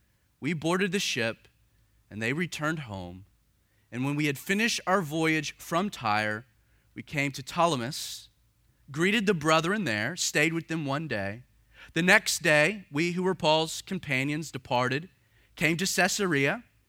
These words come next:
We entered the house of Philip the evangelist, who was one of the seven. We stayed with him, and this man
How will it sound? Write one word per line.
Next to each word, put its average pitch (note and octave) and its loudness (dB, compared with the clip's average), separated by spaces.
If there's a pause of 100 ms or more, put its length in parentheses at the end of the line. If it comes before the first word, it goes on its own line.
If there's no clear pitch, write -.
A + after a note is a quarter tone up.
(240)
We D#3+ 4
entered F#3 2
the F3+ 6
house D#3+ 6
of D#3 -8
Philip F#3+ -2
the F3 -4
evangelist, D3 -2 (280)
who G3 -2
was F#3+ 6
one G3 0
of F#3 -2
the F3 -8
seven. C3+ 0 (400)
We C#3 -4
stayed F3 0
with G#3 -4
him, G2+ -10 (560)
and D3+ -2
this G3+ 0
man B2 -4